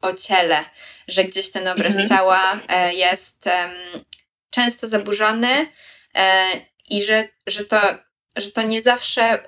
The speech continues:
Speaker 1: że to w ogóle nie musi być związane z tym, em, jak widzisz to ciało. Ło-, znaczy, dobra, jest związane z tym, jak widzisz to ciało. Nie, po prostu
Speaker 2: Mhm.
Speaker 1: chciałam powiedzieć to, że, że to, że, że to nie,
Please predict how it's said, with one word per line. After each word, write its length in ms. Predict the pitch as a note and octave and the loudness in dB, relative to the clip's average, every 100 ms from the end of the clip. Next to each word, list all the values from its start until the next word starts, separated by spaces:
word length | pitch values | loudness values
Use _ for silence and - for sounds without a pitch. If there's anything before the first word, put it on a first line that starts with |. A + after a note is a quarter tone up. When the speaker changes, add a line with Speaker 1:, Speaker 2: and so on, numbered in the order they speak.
| - | -8
Speaker 1:
że 160 | G#3+ G#3+ | -6 0
to 120 | B3 | 2
w 60 | A#3+ | 2
ogóle 420 | B3 C4 B3 A#3+ | 2 4 4 4
nie 120 | A3+ | 0
musi 340 | A#3+ C4 - A3+ | 0 0 -2 -4
być 200 | A#3 A3 | -6 -6
związane 600 | G#3+ G#3 G3+ A3 G#3 G3+ | -8 -6 0 0 0 -6
z 160 | - | -8
tym, 360 | - G3+ A3 A#3 - _ _ _ - | -4 -2 -2 -6 -10 _ _ _ -2
em, 280 | F#3+ F#3 F#3 F#3 F#3+ G3 _ _ _ - | 0 -2 -4 -12 -14 -16 _ _ _ -4
jak 300 | G#3 G#3 G#3 | 2 2 2
widzisz 460 | G3+ G#3 G3+ - - | -6 -8 -6 -4 -2
to 140 | F#3 | -2
ciało. 360 | - G3 F3+ - | 0 0 0 0
Ło-, 220 | G3 G3+ | 2 2
znaczy, 460 | A3+ A#3 A#3+ A#3 A#3+ - - G#3+ | 4 0 0 -2 -2 -4 -10 -10
dobra, 260 | G#3+ F3+ F3 | -2 0 4
jest 180 | G#3+ A3 | 2 0
związane 300 | G3+ G3+ F#3 | -4 -4 -6
z 40 | |
tym, 120 | - | -8
jak 100 | F3+ | -12
widzisz 200 | - F3 | -10 -12
to 80 | - | -10
ciało. 180 | - A3 | -2 0
Nie, 120 | A#3 | 0
po 60 | G3+ | 0
prostu 180 | A3+ A#3 | 0 0
Speaker 2:
Mhm. 140 | A3 | 2
Speaker 1:
chciałam 180 | C4 C4 | 0 0
powiedzieć 360 | A#3+ B3 - | -2 0 -2
to, 120 | - C4 | 0 2
że, 160 | B3+ B3+ - - | 2 0 -12 -8
że 140 | G#3 | -6
to, 280 | G#3+ B3 B3 - | 2 4 4 2
że, 140 | A#3+ A3+ - | -4 -4 -4
że 180 | A3 | -4
to 240 | A3 B3 C4 | 0 2 2
nie, 140 | C4 | 0